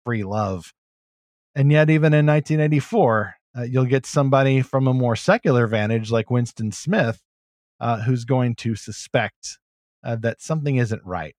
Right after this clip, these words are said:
You know, I'm, I'm, I'm being thought controlled, and that's not good. And maybe there actually is a resistance out there somewhere. Uh, you can find someone to support there,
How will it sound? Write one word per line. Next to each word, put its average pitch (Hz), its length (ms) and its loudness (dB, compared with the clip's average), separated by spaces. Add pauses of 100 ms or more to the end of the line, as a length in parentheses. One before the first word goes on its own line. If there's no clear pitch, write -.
(100)
You 90 80 -16
know, 90 160 -14
I'm, 131 260 -4
I'm, 131 480 -4
I'm 127 240 -4
being 120 280 -2
thought 104 300 -6
controlled, 92 540 -6
and 101 100 -8
that's 110 280 -4
not 110 360 -2
good. 95 300 -4
And 104 100 -6
maybe 123 260 2
there 120 160 0
actually 113 400 -4
is 113 140 0
a 107 80 -4
resistance 95 680 -8
out 92 220 -8
there 85 160 -10
somewhere. 87 580 -12 (720)
Uh, 95 300 -4
you 135 280 -4
can 139 180 0
find 170 360 2
someone 147 420 2
to 107 80 -6
support 135 560 -4
there, 147 360 2